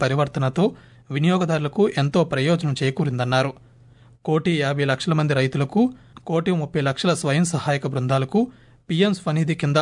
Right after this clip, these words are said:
ముప్పై రెండు లక్షల మంది వీధి వ్యాపారులకు, ఇరవై మూడు లక్షల ఎంఎస్ఎంఈలకు, వివిధ పథకాల ద్వారా లక్షలాది మంది చేతివృత్తుల వారికి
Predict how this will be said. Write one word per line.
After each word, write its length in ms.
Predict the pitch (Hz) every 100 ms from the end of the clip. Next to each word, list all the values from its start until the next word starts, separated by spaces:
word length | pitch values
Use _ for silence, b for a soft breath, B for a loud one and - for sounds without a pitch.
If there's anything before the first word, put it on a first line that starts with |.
| 160 160
ముప్పై 240 | 135 156
రెండు 180 | 143 143
లక్షల 260 | 135 -
మంది 240 | 170 151 147
వీధి 280 | 135 151 156
వ్యాపారులకు, 720 | 135 127 131 131 131 190 220 B B B -
ఇరవై 180 | 147 160
మూడు 200 | 160 151
లక్షల 380 | 139 - 190 -
ఎంఎస్ఎంఈలకు, 840 | 143 160 170 135 135 131 127 214 254 B B B
వివిధ 200 | 147 151
పథకాల 380 | 156 147 165 190
ద్వారా 340 | 165 156 165 170
లక్షలాది 540 | 135 - 190 180 156
మంది 360 | 143 147 151 - -
చేతివృత్తుల 460 | 151 165 151 - 139
వారికి 440 | 135 127 147